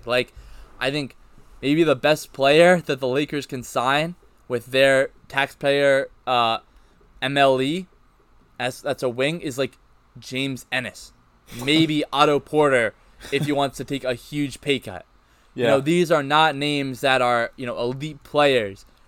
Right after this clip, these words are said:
Speaker 1: right? Like, hopefully get a guy who can just defend, average, and shoot, like, Mo Harkless. Like, I would be happy if the
Speaker 2: <laughs>
Speaker 1: Lakers bring in Mo Harkless. You know, that's how desperate their wing situation will be if they trade Kuz,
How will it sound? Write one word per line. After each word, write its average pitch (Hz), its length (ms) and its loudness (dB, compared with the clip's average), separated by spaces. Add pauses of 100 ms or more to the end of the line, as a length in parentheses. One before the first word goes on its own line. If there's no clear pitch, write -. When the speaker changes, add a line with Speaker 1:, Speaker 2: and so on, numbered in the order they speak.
(140)
Speaker 1:
right? 139 260 2
Like, 131 220 -2 (300)
hopefully 170 440 4
get 147 180 4
a 151 60 2
guy 143 240 4
who 143 140 -4
can 120 320 -6
just - 240 -6 (640)
defend, 151 600 2
average, 135 480 2
and 123 120 -6
shoot, 139 280 -6 (200)
like, 127 160 -8
Mo 160 280 8
Harkless. 143 600 2
Like, 135 220 0 (280)
I 165 100 6
would 175 100 6
be 143 120 -12
happy 143 500 2 (160)
if 143 140 -4
the 240 120 6
Speaker 2:
<laughs> - 0 -
Speaker 1:
Lakers 143 240 0
bring 147 220 -4
in 127 140 -6
Mo 135 220 4
Harkless. 120 440 -2
You 139 80 -6
know, 131 80 -2
that's 170 260 4
how 165 140 2
desperate 135 580 -2 (420)
their 151 200 6
wing 147 260 -4
situation 147 640 -6
will 135 100 -4
be 143 340 -6
if 156 220 -4
they 143 140 -2
trade 135 340 -6
Kuz, 113 380 -6